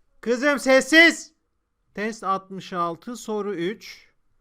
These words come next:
Üç adet standart zar yukarıda gösterildiği gibi yapıştırılmıştır. Şu anda bu zara bakan biri yedi tane yüzey görebilmekte ve on bir tane yüz-, on bir tane yüzeyi görememektedir.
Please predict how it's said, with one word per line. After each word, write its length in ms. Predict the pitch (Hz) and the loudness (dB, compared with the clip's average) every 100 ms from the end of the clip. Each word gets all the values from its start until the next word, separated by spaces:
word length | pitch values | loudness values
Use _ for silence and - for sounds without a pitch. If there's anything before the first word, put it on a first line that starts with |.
| _ _ _ _ _ | _ _ _ _ _
Üç 220 | 202 233 | -12 -8
adet 320 | 254 240 247 240 | -8 -6 -8 -10
standart 600 | - 214 214 226 233 233 | -10 -10 -8 -8 -8 -10
zar 240 | 214 214 | -8 -8
yukarıda 480 | 208 202 208 208 214 | -8 -12 -12 -10 -10
gösterildiği 720 | 196 196 - 196 196 185 208 | -8 -8 -8 -10 -8 -10 -12
gibi 180 | 190 156 | -12 -10
yapıştırılmıştır. 1120 | 143 139 147 - 143 131 120 117 - 175 196 | -8 -10 -14 -14 -12 -12 -14 -18 -14 -8 -8
Şu 300 | 185 - 240 | -8 -16 -10
anda 420 | 240 214 190 185 | -8 -8 -8 -10
bu 80 | 202 | -10
zara 320 | 208 202 180 | -8 -8 -6
bakan 420 | 165 165 202 208 180 | -8 -8 -6 -6 -6
biri 160 | 180 | -10
yedi 300 | 226 202 220 | -8 -10 -10
tane 300 | 214 185 190 | -12 -10 -10
yüzey 340 | 196 180 190 185 | -12 -10 -10 -8
görebilmekte 800 | 170 160 147 143 143 139 220 220 | -8 -8 -8 -10 -12 -14 -12 -10
ve 100 | 214 | -10
on 300 | 202 220 185 | -10 -8 -8
bir 140 | 160 | -10
tane 360 | 170 156 156 208 | -8 -8 -8 -12
yüz-, 340 | 226 190 180 | -12 -16 -16
on 280 | - 196 214 | -10 -8 -6
bir 160 | 196 180 | -8 -8
tane 280 | 165 151 147 | -8 -8 -8
yüzeyi 380 | 185 185 220 | -10 -8 -8
görememektedir. 1040 | 214 202 202 185 131 117 120 113 175 208 | -8 -8 -8 -8 -10 -12 -14 -10 -8 -8